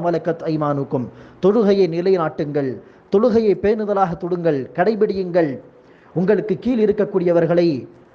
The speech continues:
அரவணைத்துக் கொள்ளுங்கள்" என்று ரசூல் அவர்கள் சொன்னார்கள். கடைசி, ரசூல் அவர்களுடைய கடைசி அட்வைஸுகளில், நசீஹத்துகளில் ஒரு நசீஹத்து தான் இந்த தொழுகை சம்பந்தப்பட்ட நசீஹத்தாகும்.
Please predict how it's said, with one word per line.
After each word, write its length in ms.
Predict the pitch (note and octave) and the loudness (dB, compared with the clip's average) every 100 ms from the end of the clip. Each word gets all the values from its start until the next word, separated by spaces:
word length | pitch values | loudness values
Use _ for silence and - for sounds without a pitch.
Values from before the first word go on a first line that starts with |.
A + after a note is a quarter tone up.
| - | -6
அரவணைத்துக் 540 | D#3 G#3 A3+ G3+ F3+ F3+ | 0 2 0 -2 -6 -2
கொள்ளுங்கள்" 300 | E3+ D#3+ D3+ | 0 0 0
என்று 200 | D3 C#3+ | 0 -2
ரசூல் 180 | E3+ | 0
அவர்கள் 360 | D3+ C#3+ C3 C3+ | 0 0 -2 -4
சொன்னார்கள். 360 | C3+ B2+ A2+ A2 | -4 -4 -4 -2
கடைசி, 840 | E3+ G3 A3 A3+ A3 A3+ G3 C3 - - - | 2 2 0 -2 -2 0 0 -2 -6 -20 -8
ரசூல் 280 | - E3 G#3+ | -2 0 2
அவர்களுடைய 840 | F3+ F3+ E3+ E3+ D#3 D3+ F#3+ A#3 - - _ _ _ - | 2 2 0 -2 0 2 2 0 -12 -20 _ _ _ -4
கடைசி 840 | E3+ F3 A#3+ A#3 - A3+ F#3 C#3+ - - - _ _ _ _ _ - - _ _ - | 0 2 0 -2 -4 -2 -2 -4 -10 -20 -20 _ _ _ _ _ -20 -20 _ _ -4
அட்வைஸுகளில், 880 | E3 G#3+ A3+ G#3 G#3 F3 D#3+ C#3 A2+ - _ C3+ | -2 2 0 0 0 0 0 -4 -8 -16 _ -6
நசீஹத்துகளில் 880 | D#3+ A#3 A3 G3 F#3+ D#3+ E3 G#3 B3+ - - - - - - _ _ - - _ - | -2 0 0 0 0 0 2 2 0 -8 -18 -20 -20 -20 -20 _ _ -20 -20 _ 0
ஒரு 160 | F3+ | 2
நசீஹத்து 540 | F#3 E3+ A3+ - F3 E3+ | 2 0 0 0 -2 0
தான் 340 | D3+ D#3 C3 | 0 0 -2
இந்த 200 | E3 D3+ B2+ | -2 0 2
தொழுகை 300 | F3+ G#3 G3 | 2 2 0
சம்பந்தப்பட்ட 680 | D3+ D3 C3+ B2 D#3 E3 C#3 | -2 -4 -4 -4 -2 -2 -2
நசீஹத்தாகும். 720 | C3+ D#3+ C3 B2 C3 A#2 A#2+ | -4 -2 -2 0 -2 -2 -6